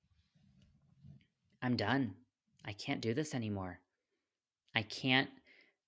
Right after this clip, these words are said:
continue to allow my child to become sicker." And a lot of those questions were met with resistance, resistance from everywhere, resistance from family members, from friends,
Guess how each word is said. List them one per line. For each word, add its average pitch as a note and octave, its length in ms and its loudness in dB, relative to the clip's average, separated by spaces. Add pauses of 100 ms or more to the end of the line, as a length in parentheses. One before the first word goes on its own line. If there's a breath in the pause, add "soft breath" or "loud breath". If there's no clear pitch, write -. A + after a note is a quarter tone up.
(500)
continue C3+ 880 2 (2250)
to - 180 0
allow A#2 220 6
my B2+ 160 4
child C3+ 400 0
to B2 40 -4
become G#2 280 -2
sicker." - 640 -4 (2750 soft breath)
And C#3+ 100 6
a C#3+ 60 8
lot C#3 180 10
of F3+ 80 4
those G#3 140 6
questions B2 500 4
were C3+ 140 6
met A2+ 260 6
with C3+ 180 -4
resistance, - 720 -4 (180)
resistance C#3+ 460 0
from C3 240 0
everywhere, A2 420 0
resistance A#2 460 -2
from G#2+ 200 -2
family F#3 320 2
members, E3 440 4
from - 220 0
friends, D#3 720 2